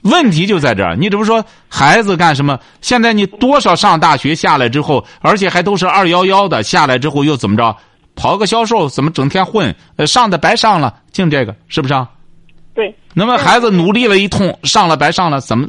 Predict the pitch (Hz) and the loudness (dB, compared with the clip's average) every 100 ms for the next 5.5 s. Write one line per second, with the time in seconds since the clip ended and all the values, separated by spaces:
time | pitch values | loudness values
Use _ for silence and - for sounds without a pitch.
0 | 175 - 139 185 139 135 143 127 107 _ | -8 -6 -2 0 0 0 -2 -2 -4 _
1 | _ _ _ 175 320 285 - - 220 139 | _ _ _ -2 2 0 0 0 0 0
2 | 110 190 - 104 82 57 _ _ _ _ | -2 -2 -4 -4 -4 -6 _ _ _ _
3 | _ _ 156 254 - 147 143 127 135 - | _ _ 0 0 0 0 0 -2 -4 -2
4 | 208 208 180 95 - 165 202 113 139 160 | 0 0 0 -2 -4 -4 -2 -2 -2 -2
5 | 127 98 139 123 80 | -2 -2 -2 -2 -4